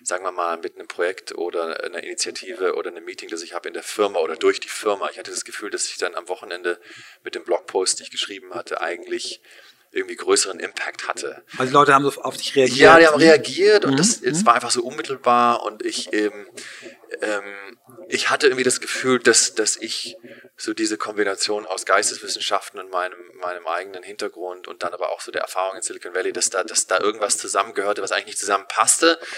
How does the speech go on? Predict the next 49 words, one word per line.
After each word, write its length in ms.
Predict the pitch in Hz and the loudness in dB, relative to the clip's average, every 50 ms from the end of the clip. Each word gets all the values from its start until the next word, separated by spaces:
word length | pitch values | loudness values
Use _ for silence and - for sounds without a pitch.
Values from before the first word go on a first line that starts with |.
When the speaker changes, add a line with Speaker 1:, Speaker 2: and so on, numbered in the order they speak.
| - - - - - - | -12 -12 -14 -16 -10 -6
Speaker 1:
aber 220 | - 98 107 110 110 | -2 0 2 4 4
irgendwie 560 | 117 120 123 117 - 117 120 120 120 117 117 | 2 2 0 -2 0 2 4 4 4 4 4
zusammengebracht 640 | - - - 104 113 117 107 - 90 85 - - - | 4 4 4 4 4 2 0 -2 0 0 0 0 0
werden 220 | 90 85 - 85 | 0 0 0 -2
musste. 260 | 82 82 - - - 85 | -4 -2 -2 -2 -4 -6
Ich 100 | - - | -10 -12
konnte 200 | - - - 104 | -10 -10 -8 -8
das 160 | 101 - - | -6 -6 -2
gar 140 | 95 92 101 | -2 -2 -2
nicht 160 | 107 - - | -2 -6 -6
auch 100 | 98 98 | -4 -4
so 140 | - - 95 | -4 -4 -6
für 140 | - - | -8 -12
mich 180 | 98 101 101 - | -12 -8 -6 -6
so 100 | - 101 | -4 -2
rationalisieren, 640 | 92 92 - - - 101 95 92 92 110 104 104 107 | -2 -2 -2 -2 -4 -4 -6 -6 -6 -6 -6 -6 -6
aber 60 | 101 | -6
ich 80 | 90 - | -8 -8
hatte 120 | 101 101 | -6 -4
da 80 | 95 98 | -2 -2
irgendwie 160 | 90 98 98 | -2 -4 -8
so 60 | 92 | -12
einen 100 | 92 - | -10 -8
Antrieb. 340 | - - - - - 90 - - - - - - - - - - - - - - | -10 -10 -8 -10 -14 -14 -14 -14 -12 -10 -8 -8 -8 -10 -10 -10 -10 -12 -10 -8
Und 160 | - 101 - | 0 4 6
dann 140 | 110 120 123 | 6 8 10
war 120 | 127 127 | 10 10
diese, 360 | 123 127 123 113 120 113 107 - | 10 8 6 8 8 8 8 6
also 120 | 110 - | 2 -4
dieses 220 | 110 110 107 110 104 | -4 -4 -2 -2 0
Erlebnis 400 | 110 95 101 117 117 123 110 - | 0 2 2 0 0 0 -4 -6
mit 100 | 110 - | -6 -6
K 160 | - 104 104 | -6 -6 -4
K 120 | - - 104 | -2 0 0
R 440 | - 90 98 101 107 113 117 117 110 | 2 4 4 6 6 6 6 6 4
und 100 | 107 101 | 0 -2
diese 160 | 101 95 101 | -2 -4 -2
Rolle 300 | 90 85 92 101 104 98 | 0 0 2 2 2 2
als 220 | 87 92 - - - | 2 2 0 0 -2
C 100 | 104 101 | -4 -8
M 120 | 101 92 | -8 -6
O 160 | 87 95 104 | -4 -4 -4
und 160 | 104 101 101 | -4 -6 -10
diese, 200 | - - 95 90 - - | -12 -10 -10 -10 -10 -12
diese 140 | 85 85 90 | -16 -16 -10
gescheiterte 480 | - - - - 90 98 - 104 - 95 | -6 -4 -2 0 0 -2 -2 -6 -10 -10
Integration 760 | - - - - - 92 - - - 95 95 104 113 113 110 | -12 -12 -12 -12 -12 -10 -8 -6 -6 -4 -4 -4 -4 -6 -8
und 120 | 101 90 | -8 -8
auch, 220 | 85 - - - | -10 -12 -12 -14